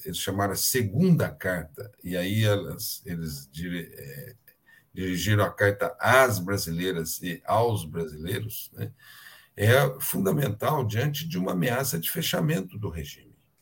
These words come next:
O atual presidente, ele não esconde o seu desejo de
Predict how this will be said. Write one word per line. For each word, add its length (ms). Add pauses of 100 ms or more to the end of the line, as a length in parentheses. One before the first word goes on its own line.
(520)
O 200
atual 480
presidente, 920 (100)
ele 480
não 520
esconde 920 (200)
o 80
seu 280
desejo 800 (560)
de 720